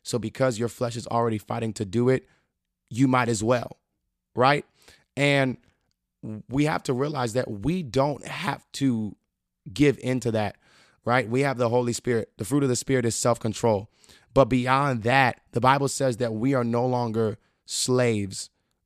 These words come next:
but we're sons, right? Slaves don't have freedom.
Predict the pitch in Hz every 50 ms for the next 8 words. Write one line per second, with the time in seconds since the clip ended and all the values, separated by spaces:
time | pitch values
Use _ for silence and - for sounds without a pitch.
0 | _ - 127 123 104 110 113 110 104 - - - - - 127 117 107 101 95 -
1 | - - - _ _ _ _ _ _ _ _ - 113 117 120 123 123 - _ _
2 | _ _ _ _ _ _ _ - - - - 135 139 147 147 151 160 165 165 151
3 | 139 113 98 98 101 131 127 135 127 - - - 123 120 117 113 - - - 120
4 | 127 123 110 107 101 95 -